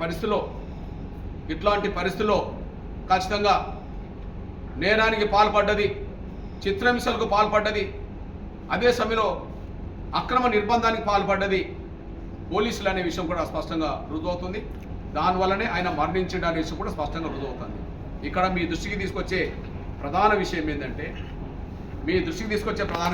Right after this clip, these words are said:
విషయం ఏంటంటే, జ్యుడిషియల్ కస్టడీలో మరణిస్తే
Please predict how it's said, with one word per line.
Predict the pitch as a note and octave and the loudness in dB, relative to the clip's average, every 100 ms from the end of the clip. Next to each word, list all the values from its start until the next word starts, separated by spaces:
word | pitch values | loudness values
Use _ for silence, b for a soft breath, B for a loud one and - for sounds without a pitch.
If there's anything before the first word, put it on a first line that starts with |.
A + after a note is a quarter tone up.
| E3 | 0
విషయం | E3+ D#3 | -2 0
ఏంటంటే, | C#3+ B2 D3+ F#3 - - - - - - - - - - - - - - - - - - | -2 -2 -4 -6 -6 -6 -6 -8 -8 -8 -8 -8 -8 -8 -8 -8 -8 -10 -8 -8 -8 0
జ్యుడిషియల్ | F#3 G#3+ A#3 B3+ A#3 G3+ | 2 2 4 4 4 2
కస్టడీలో | F#3 G#3+ F#3+ G3+ G3+ - - - - - - - - - - - - - | 4 4 4 6 4 4 -4 -8 -10 -8 -8 -8 -8 -8 -8 -8 -6 0
మరణిస్తే | D#3 F3+ E3+ - F3 | 2 4 2 0 0